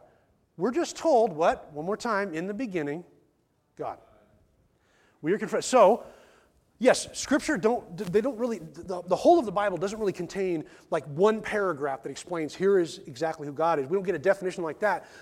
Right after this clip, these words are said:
but what we do get through every page of Scripture, it bleeds through of who God is, and especially when we get to Jesus, we really get to see who, in fact, this God is. So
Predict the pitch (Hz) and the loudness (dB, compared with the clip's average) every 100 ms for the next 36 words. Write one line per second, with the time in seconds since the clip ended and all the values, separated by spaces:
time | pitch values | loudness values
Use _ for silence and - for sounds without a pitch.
0 | - 185 180 170 139 226 254 160 143 - | -10 -10 -8 -12 -6 -4 -4 -4 -6 -6
1 | 190 - 202 202 214 - 202 165 151 - | -12 -6 -6 -4 -8 -6 -8 -8 -12 -8
2 | 180 - 131 113 _ _ _ _ - 175 | -8 -8 -14 -14 _ _ _ _ -12 -8
3 | 156 185 202 - - 190 135 - 190 180 | -6 -4 -4 -6 -4 -2 -2 -6 -8 -6
4 | 165 151 143 143 139 131 - - - 185 | -4 -2 -2 -4 -8 -12 -12 -12 -12 -12
5 | 156 147 143 147 123 127 143 120 104 - | -12 -10 -12 -12 -14 -12 -12 -14 -16 -20
6 | _ - _ 147 156 139 151 185 196 196 | _ -20 _ -8 -6 -6 -4 -2 -2 -4
7 | 156 - 151 - 165 139 120 _ _ _ | -8 -10 -14 -10 -8 -8 -12 _ _ _
8 | _ 180 196 151 - 151 123 - 131 - | _ -6 -4 -4 -6 -8 -8 -12 -14 -14
9 | 135 117 113 110 _ 165 139 - 175 | -14 -12 -12 -14 _ -10 -8 -8 -10